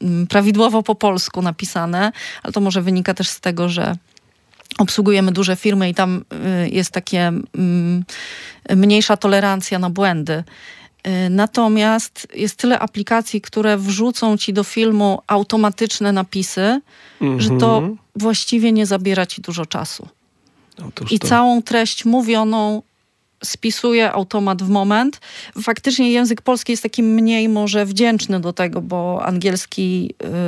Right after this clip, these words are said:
Speaker 1: y, jest bardziej popularny, jest prostszy, y, i faktycznie więcej aplikacji obsługuje język angielski, ale do polskiego też mamy sporo.
Speaker 2: Muszą się nauczyć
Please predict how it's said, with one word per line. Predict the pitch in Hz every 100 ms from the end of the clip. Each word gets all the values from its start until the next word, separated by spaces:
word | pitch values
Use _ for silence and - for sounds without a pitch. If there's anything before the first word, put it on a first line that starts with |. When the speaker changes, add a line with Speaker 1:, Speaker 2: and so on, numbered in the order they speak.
| 170 170
Speaker 1:
y, | - _
jest | 190 175
bardziej | 185 185 190
popularny, | 185 190 196 190 185 185
jest | 180 -
prostszy, | - 196 185 - - - 180 180 - - - - - -
y, | 185 180 180 - _ -
i | 202 196 196
faktycznie | - - 220 214 208
więcej | 190 220 226 240 202 196 -
aplikacji | - 185 196 185 233 226 - 180 175 - _ -
obsługuje | 185 - 196 190
język | 185 185 175
angielski, | 190 180 175 - 247 302 _ _ - - - -
ale | 254
do | 214
polskiego | 208 202 - 180 180
też | 175
mamy | - -
sporo. | 175 - - 170 - _ _ _ - - - - - - _ _
Speaker 2:
Muszą | 131 123 120
się | 110
nauczyć | 135 165 160 - - -